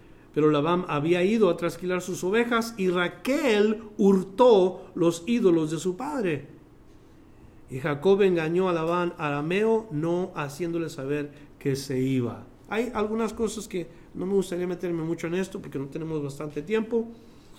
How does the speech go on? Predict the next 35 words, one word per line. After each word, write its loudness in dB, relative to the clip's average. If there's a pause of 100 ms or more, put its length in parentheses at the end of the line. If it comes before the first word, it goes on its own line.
(460)
y -2
no 4
me 4
quiero 2
atorar 0
mucho. -4 (300)
Jacob 0 (520)
quiere 2
salirse -2
de -4
la -8
casa, -14
ya -6
está -6
cansado, -4 (240)
ya -6
no -4
quiere -2
ser -8
parte -4 (240)
de -4
esa -6
situación, 0 (1000)
de -8
estar -6
oyendo 4 (160)
y 2
de 6
estar 0
mirando. 2
Él 4
ya, 0
ya 2
quiere 2
salirse. -6